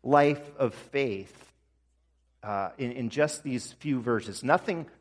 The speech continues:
flashy, nothing dramatic. And, and boy, I would really argue that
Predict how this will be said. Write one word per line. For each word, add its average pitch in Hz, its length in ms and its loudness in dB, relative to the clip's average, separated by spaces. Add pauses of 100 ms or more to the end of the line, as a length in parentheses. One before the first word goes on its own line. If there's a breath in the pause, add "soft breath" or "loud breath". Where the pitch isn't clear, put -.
flashy, 165 880 4 (360)
nothing 156 440 6 (260 loud breath)
dramatic. 160 840 4
And, 135 220 -2
and 135 200 -4
boy, 160 140 4
I 165 120 8
would 185 140 2
really 160 280 4
argue 143 440 2
that 113 420 2